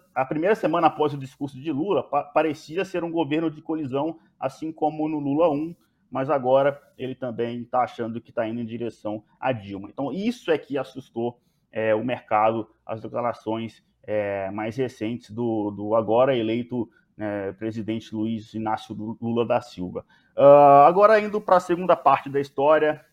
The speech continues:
a notícia da tarde terminou de azedar o pé do frango por aqui,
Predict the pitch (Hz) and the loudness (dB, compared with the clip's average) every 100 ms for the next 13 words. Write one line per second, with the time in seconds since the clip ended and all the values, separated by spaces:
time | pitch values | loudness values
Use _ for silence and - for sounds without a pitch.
0 | - 127 131 - 127 135 123 - 131 135 | -12 -8 -8 -10 -10 -2 -2 -2 0 0
1 | 127 127 127 123 120 _ _ - 139 127 | 0 -4 -10 -14 -14 _ _ -6 -4 -4
2 | 123 123 123 117 123 107 110 120 120 117 | -4 -6 -6 -6 -4 -2 -2 -2 -6 -8
3 | 117 - 117 120 143 175 147 147 139 | -10 -10 -10 -10 -8 -8 -8 -10 -10